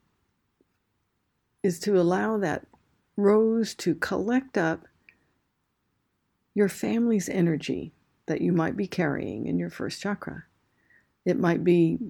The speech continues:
your parents' idea of how things are supposed to be in life,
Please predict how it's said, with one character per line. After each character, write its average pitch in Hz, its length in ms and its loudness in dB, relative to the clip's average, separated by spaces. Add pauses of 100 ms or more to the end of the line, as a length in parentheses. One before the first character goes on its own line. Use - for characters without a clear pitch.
(140)
your 185 180 -2
parents' 185 520 0
idea 180 720 4
of 160 160 -6
how 165 280 -2
things 165 340 -2
are 170 80 -4
supposed - 360 -6
to - 40 -8
be 180 220 0
in 143 100 -2
life, - 380 -12